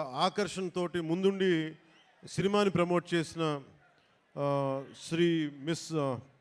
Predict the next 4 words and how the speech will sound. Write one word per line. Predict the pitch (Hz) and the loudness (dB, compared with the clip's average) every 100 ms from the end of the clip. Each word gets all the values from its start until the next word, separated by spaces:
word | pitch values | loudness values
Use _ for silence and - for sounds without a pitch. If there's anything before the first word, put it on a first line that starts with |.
| _ _ _ _ | _ _ _ _
నిధి | 131 160 202 | -4 0 2
అగర్వాల్ | 185 170 160 160 | 4 2 2 0
గారికి | 151 156 147 165 156 143 147 - - - 131 | 0 -2 -2 -2 -2 -2 -6 -16 -18 -12 -6
మనస్ఫూర్తిగా | 160 - - 175 180 170 147 | -6 -2 2 2 4 4 4